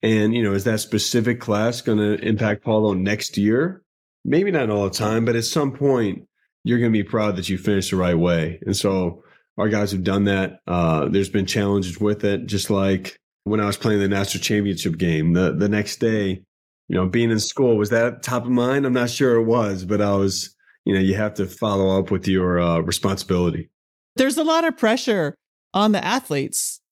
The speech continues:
Speaker 2: uh, on Division One schools to balance the academics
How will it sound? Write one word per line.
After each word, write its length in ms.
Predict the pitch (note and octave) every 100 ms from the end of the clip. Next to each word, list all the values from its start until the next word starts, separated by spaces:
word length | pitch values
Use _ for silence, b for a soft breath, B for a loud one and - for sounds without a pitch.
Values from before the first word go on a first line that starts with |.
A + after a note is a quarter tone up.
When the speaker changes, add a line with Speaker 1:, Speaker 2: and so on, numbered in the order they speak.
| _ -
Speaker 2:
uh, 180 | F3 E3+
on 120 | F#3
Division 380 | F3+ G3 F#3+ F3+
One 180 | F3
schools 580 | E3 - F#3+ G#3 D#3+ C3+ - -
to 120 | E3
balance 540 | D3+ E3 F#3+ F3+ D3+ -
the 140 | D#3
academics 880 | D#3 - E3+ F#3+ G3+ E3+ - -